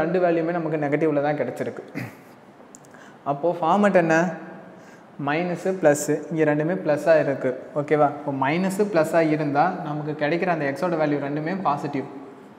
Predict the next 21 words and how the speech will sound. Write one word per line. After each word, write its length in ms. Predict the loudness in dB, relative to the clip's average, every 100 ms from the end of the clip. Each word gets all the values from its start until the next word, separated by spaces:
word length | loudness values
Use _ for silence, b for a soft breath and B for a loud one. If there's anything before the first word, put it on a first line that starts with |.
| -20 -10 0
சரியா? 220 | 4 6 4 -4 -14 -18 -6
இங்க 100 | 0 0
எதுவே 200 | 2 0 0
plus, 220 | -2 -2 -4
ப்ளஸ்ஸா 300 | -4 2 2 2
இருக்கு. 200 | 0 -4 -10 -8
சரியா? 220 | 0 2 2 -2 -12 -16 -18 -20 -20 -20 -20 -12 -4 -2
நமக்கு 240 | -2 -2
இங்க 120 | -4 -2
கிடைக்கிற 260 | -2 0 2 2
ஆன்சர் 280 | 2 0 -2
என்ன 120 | 0 -2
இருக்கு? 200 | -2 -8 -10 B B -6
நெகட்டிவ்ல 360 | -2 0 0 0 0
இருக்கா? 200 | 0 -2 -4 -10 -12 -6
So, 60 | -2 2
positive 400 | 2 2 -2 -2 -2
பெருசா, 220 | -2 -2 -2
negative 320 | -2 -2 -2 -2
பெருசான்னு 320 | -4 -2 2
பார்த்தோன்னா 280 | 2 2